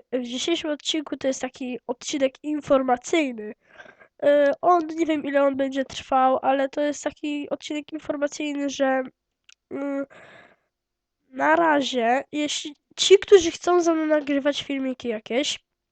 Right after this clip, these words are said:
to, e, ja mam Skype'a w opisie, więc jeśli chcecie ze mną nagrywać, no nie wiem, macie swój serwer, na przykład jakiś survival, to możemy nagrać survivala. No nie wiem, ale to <sighs> musiałbym mieć trochę widzów.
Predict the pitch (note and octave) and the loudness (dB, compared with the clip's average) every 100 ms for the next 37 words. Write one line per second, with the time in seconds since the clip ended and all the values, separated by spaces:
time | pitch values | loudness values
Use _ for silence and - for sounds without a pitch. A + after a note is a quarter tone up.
0 | _ _ _ _ - - - _ - B3+ | _ _ _ _ -16 -16 -20 _ 2 2
1 | E4 - - - - - _ - - D4+ | 2 -2 -20 -20 -20 -20 _ -12 -6 -2
2 | D#4 F4+ A4 G#4 - F#4+ F#4 F4+ E4 E4+ | 0 0 0 -2 -2 -4 -2 0 0 -2
3 | - D#4+ - A#3+ B3 C4+ C#4 D4+ D4+ - | -2 -4 -2 -4 -4 -4 0 0 0 -8
4 | - - E4+ - - F#4+ G4 F4+ E4 D#4 | -8 -2 -2 -2 0 2 4 4 4 2
5 | D4+ D4 D4 D4 C#4 C#4+ C4+ C4 B3+ - | 0 0 0 2 -2 -4 -6 -4 -4 -2
6 | B3 - B3+ A#3 - C4 B3 C4 B3+ B3 | -4 -6 -10 -6 0 0 0 0 0 -4
7 | - A#3+ - C4 B3 B3 B3+ - C#4 A#3+ | -10 -10 -8 -4 -4 -6 -10 -6 -6 -4
8 | C4 B3 B3 B3+ - - _ C4+ C4+ D#4+ | -4 -2 0 0 -4 -18 _ -2 0 2
9 | E4+ F#4 F4+ F4 D#4+ - C4 C4 B3 C4 | 2 2 2 0 -2 -4 -4 -2 0 2
10 | C4+ C4 B3+ _ _ _ - - - - | 2 2 0 _ _ _ -20 -20 -20 -20
11 | _ _ - - E4 F4 F4 D#4+ D4 D#4 | _ _ -6 -2 0 2 4 6 6 4
12 | - E4 - E4 - - D#4+ E4+ E4+ E4 | 0 -6 -8 -12 -12 -6 -4 0 0 0
13 | E4 - E4+ F4 F4 F#4+ F4 D4 C#4 A#3+ | -2 -2 0 2 2 2 2 0 -4 -4
14 | - - - | -8 -20 -20